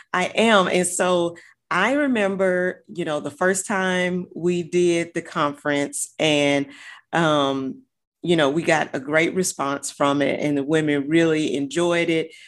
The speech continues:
We, we make sure that there are all kinds of different women at the event. Um, there were women who were from a shelter. I don't think that was the first,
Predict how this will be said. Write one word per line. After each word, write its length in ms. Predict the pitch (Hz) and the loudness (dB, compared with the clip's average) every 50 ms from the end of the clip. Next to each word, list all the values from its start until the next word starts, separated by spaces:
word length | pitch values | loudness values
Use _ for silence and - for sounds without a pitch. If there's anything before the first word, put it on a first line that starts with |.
| - _ | -20 _
We, 580 | - 139 160 180 185 185 190 190 185 - _ _ _ _ - | -8 -2 0 0 2 2 0 -2 -4 -6 _ _ _ _ -8
we 240 | 165 185 226 247 | -4 -2 0 0
make 240 | 262 254 240 226 220 | 0 0 0 -2 -2
sure 480 | - - - 220 208 208 214 214 208 202 | -6 -6 -4 -2 0 0 0 0 0 -2
that 500 | 170 160 165 160 156 151 151 147 - - - _ _ _ _ - | -2 -2 -2 -2 0 -2 -2 -4 -6 -12 -20 _ _ _ _ -18
there 360 | - - 170 175 175 180 - | -8 -4 -2 0 2 0 0
are 340 | - - 160 151 151 147 - - | 0 -2 -2 -2 -2 -2 -2 -2
all 460 | 147 156 170 175 185 185 180 175 - _ _ _ _ _ | 0 2 2 2 0 0 -2 -6 -10 _ _ _ _ _
kinds 440 | - - 185 185 196 202 196 196 185 | -10 -4 0 0 2 2 0 -2 -4
of 100 | 185 160 | -4 -2
different 380 | 160 180 185 - - 175 - - | -2 -4 -4 -4 -6 -8 -8 -6
women 540 | 165 170 180 185 196 202 190 196 214 214 - - | -4 -2 0 0 2 0 0 0 -2 -4 -4 -4
at 180 | 156 165 160 - | -4 -4 -4 -4
the 200 | 190 170 143 143 | -6 -6 -4 -4
event. 480 | 131 131 160 175 220 285 - - - - - - - - - _ - | 0 2 4 4 4 4 2 -2 -10 -16 -18 -20 -20 -20 -20 _ 0
Um, 640 | 139 151 156 147 143 143 139 135 135 135 135 139 - - _ _ _ _ | 2 2 4 4 2 2 0 0 -2 -4 -6 -10 -12 -16 _ _ _ _
there 440 | - - - 131 143 165 160 165 170 | -18 -4 2 4 6 6 6 6 4
were 280 | 160 170 175 175 170 165 | 4 4 4 4 4 2
women 420 | 160 165 175 180 180 175 170 170 | 2 2 2 2 2 2 0 0
who 300 | 170 160 196 190 180 175 | -2 -2 -2 -2 -2 -2
were 160 | 156 160 156 | -2 -4 -4
from 720 | 156 - - - 180 175 170 165 165 165 160 160 160 165 160 - _ _ _ _ _ _ _ _ _ _ _ - | -6 -6 -6 -4 -2 0 0 0 0 -2 -2 -4 -4 -6 -10 -12 _ _ _ _ _ _ _ _ _ _ _ -6
a 80 | 160 | -4
shelter. 420 | - - - 226 214 208 196 202 - | -4 -2 0 2 2 2 2 0 -2
I 100 | - 208 | 0 0
don't 120 | 233 247 240 | 0 0 0
think 180 | 254 214 214 | 0 0 2
that 140 | 214 185 180 | 2 0 0
was 140 | 175 170 - | 0 -2 -4
the 60 | - 175 | -8 -10
first, 640 | - - - 202 196 190 185 185 - - - _ | -6 -2 0 2 2 2 0 -4 -8 -10 -12 _